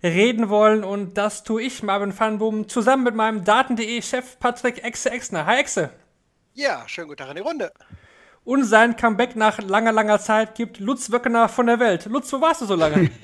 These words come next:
Speaker 3: Ja, ich sage erstmal Hi, Folks. Äh, im Sinne der Spiele dieses Tages. Wo war ich so lange? Ja, ey, wenn ich nicht eingeladen werde, ich dränge mich doch hier nicht auf. Also,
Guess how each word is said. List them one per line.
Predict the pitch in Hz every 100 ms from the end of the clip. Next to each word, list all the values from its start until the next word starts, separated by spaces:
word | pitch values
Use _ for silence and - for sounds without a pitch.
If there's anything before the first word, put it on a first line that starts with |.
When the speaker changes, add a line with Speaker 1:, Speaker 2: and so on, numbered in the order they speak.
| 156 131 _ _ - 190 185 - - - 208 - - _ _
Speaker 3:
Ja, | 143 190
ich | 180 131
sage | 185 208
erstmal | 202 190 147
Hi, | 143 175
Folks. | 226 - 147 220 - - - - _ _ - 175 -
Äh, | - 147 147 151 151 -
im | 131
Sinne | 120 127 139 135 131
der | - 127
Spiele | 120 - 135 127
dieses | 120 123 120
Tages. | - 123 135
Wo | 110 107
war | 107 185
ich | 208
so | -
lange? | 120 110 107
Ja, | 104 104
ey, | 95 98 95 113
wenn | 110
ich | 101
nicht | 104
eingeladen | 98 110 135 147 135
werde, | 131 135
ich | 113 -
dränge | 104 117
mich | 117
doch | 117 104
hier | 110
nicht | 107 101
auf. | 113 123 95
Also, | 92 95 98 98